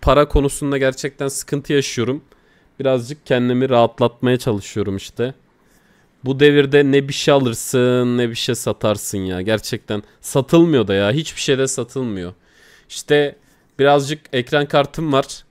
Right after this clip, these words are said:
Onların birkaçını hani bir iki, üç, beş tanesini sizlere çekiliş yapmaya planım var. Ama ona ayıracak vaktim yok. Satmam lazım.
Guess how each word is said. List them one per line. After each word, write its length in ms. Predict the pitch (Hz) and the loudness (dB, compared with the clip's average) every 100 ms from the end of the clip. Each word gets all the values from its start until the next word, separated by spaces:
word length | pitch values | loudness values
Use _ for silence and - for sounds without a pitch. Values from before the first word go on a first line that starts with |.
| _ _ - | _ _ -6
Onların 640 | 120 127 139 147 127 117 | 0 0 0 -2 -6 -14
birkaçını 600 | 123 156 139 147 147 143 - | -6 -4 -4 -4 -4 -6 -8
hani 340 | 120 101 95 90 76 | -12 -8 -8 -10 -10
bir 300 | 117 113 95 _ - | -6 -6 -8 _ -20
iki, 260 | 117 - | -16 -10
üç, 260 | 123 - - | -10 -10 -6
beş 240 | 117 - | -6 -6
tanesini 500 | - 107 104 - 120 | -6 -6 -6 -6 -8
sizlere 460 | 117 117 110 117 123 | -8 -8 -6 -6 -6
çekiliş 480 | - 123 127 - - | -8 -8 -8 -8 -8
yapmaya 320 | 120 120 117 | -8 -6 -6
planım 500 | - 110 113 127 120 | -4 -4 -4 -4 -4
var. 120 | 117 - _ _ _ _ _ _ | -6 -10 _ _ _ _ _ _
Ama 220 | 117 135 139 | -2 2 2
ona 180 | 139 | 2
ayıracak 460 | 135 135 120 135 - | 2 2 0 -2 -2
vaktim 420 | 120 117 - 139 | -4 -4 -4 -2
yok. 140 | 127 123 _ | -2 -6 _
Satmam 640 | - - 123 - 127 139 | -10 -6 -6 -2 -2 0
lazım. 420 | 135 120 107 127 | 0 0 -2 -8